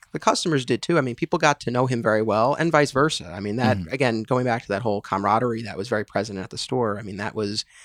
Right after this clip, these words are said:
Speaker 1: you know, he really engaged with people.
Speaker 2: Yeah.
Speaker 1: Um, kind of on that note, but maybe shifting a little bit, I came across an interview where you said that you, you like the junk shop aspect
Speaker 2: I do.
Speaker 1: of certain stores. No, it, it's interesting because, you know, we're really at,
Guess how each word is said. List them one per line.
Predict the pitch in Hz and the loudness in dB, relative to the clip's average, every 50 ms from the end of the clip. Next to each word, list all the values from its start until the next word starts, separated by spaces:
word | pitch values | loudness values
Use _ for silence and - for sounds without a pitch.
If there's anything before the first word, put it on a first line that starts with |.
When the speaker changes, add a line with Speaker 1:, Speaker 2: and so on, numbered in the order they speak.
| - - - - _ _ - | -20 -20 -20 -20 _ _ 2
Speaker 1:
you | 165 | 2
know, | 143 | 4
he | 127 180 202 | 4 4 2
really | 165 165 175 170 170 156 135 | 4 4 6 6 6 4 2
engaged | 131 127 123 131 147 170 147 - - | 0 2 2 2 2 -2 -4 -6 -6
with | - 78 - | -8 -8 -8
people. | - 87 85 - - 71 69 76 90 | -10 -12 -12 -8 -8 -8 -8 -4 0
Speaker 2:
Yeah. | 95 95 85 71 - | 2 2 2 0 -2
Speaker 1:
Um, | 98 95 98 98 98 98 92 - - - _ | -8 -8 -8 -8 -8 -8 -10 -12 -12 -16 _
kind | - - 370 480 | -4 0 0 0
of | 359 - | 0 2
on | - - 214 | 2 2 2
that | 208 180 | 4 2
note, | 139 131 123 - | 2 2 2 2
but | 117 135 | 2 0
maybe | 147 147 143 | 2 2 2
shifting | - - 131 - - - - | 0 0 -2 -2 -2 -4 0
a | |
little | - 151 160 151 | 2 2 2 4
bit, | 135 120 117 - _ _ _ - - - - _ _ | 2 0 0 -2 _ _ _ -20 -20 -20 -20 _ _
I | - - 147 | 0 0 2
came | - - 196 | 2 2 0
across | 196 - - 151 147 - | 2 4 2 2 2 2
an | - | 0
interview | 135 147 139 131 131 120 | 0 0 0 0 0 -2
where | 117 117 117 | 0 -2 -2
you | 117 127 | -2 -2
said | - - 120 117 | 0 0 2 2
that | 131 113 - | 0 -2 -2
you, | - 127 127 131 131 123 117 - | -2 -2 0 0 0 -2 -4 -4
you | - 139 135 131 | -2 -2 -2 0
like | 135 123 131 127 139 - | 2 2 2 2 0 -4
the | - 120 120 113 - | -6 -6 -6 -4 0
junk | - 117 117 127 - | 0 0 0 0 -6
shop | - - 107 104 107 104 - - | -2 2 2 4 2 2 -2 -4
aspect | - 92 92 101 - - - 123 120 131 - _ - - - | -2 0 0 0 0 4 4 4 4 2 -2 _ -12 -6 0
Speaker 2:
I | 107 120 | 0 0
do. | 101 - 76 71 71 73 73 - _ - | 0 0 -4 -4 -4 -6 -8 -10 _ -6
Speaker 1:
of | - 147 | -4 -2
certain | - - 170 147 165 160 | 2 2 2 2 2 0
stores. | - - 175 180 185 180 - - - - - | 0 0 2 0 0 -2 -4 -12 -20 -14 -2
No, | 247 262 277 - | 2 2 2 2
it, | - - 170 - | 2 -2 -4 0
it's | - 220 - - | 0 0 0 0
interesting | 233 254 262 - 220 - - 160 143 | -4 -4 -4 -4 -4 -2 -2 -2 -2
because, | 135 135 - 151 147 139 - - - - | -2 -2 0 0 2 2 0 -2 -2 -4
you | 165 | -4
know, | 139 131 | 0 2
we're | 143 160 | 2 2
really | 208 285 339 294 151 | 2 0 0 2 0
at, | 131 - | 0 0